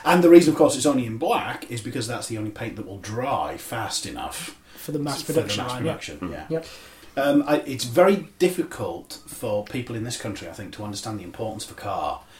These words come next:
Speaker 1: in America, simply because we're not used to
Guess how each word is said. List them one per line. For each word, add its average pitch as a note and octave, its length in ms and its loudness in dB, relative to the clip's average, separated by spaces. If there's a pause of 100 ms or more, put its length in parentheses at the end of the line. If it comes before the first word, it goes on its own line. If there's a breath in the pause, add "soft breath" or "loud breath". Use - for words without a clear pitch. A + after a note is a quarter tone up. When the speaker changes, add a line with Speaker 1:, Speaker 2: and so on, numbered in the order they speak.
(120 soft breath)
Speaker 1:
in F2 80 -12
America, F#2+ 520 -8
simply G2+ 300 -6
because G#2 260 -8
we're A2 140 -6
not A#2 340 -6
used A#2+ 520 -4
to D#2+ 340 -10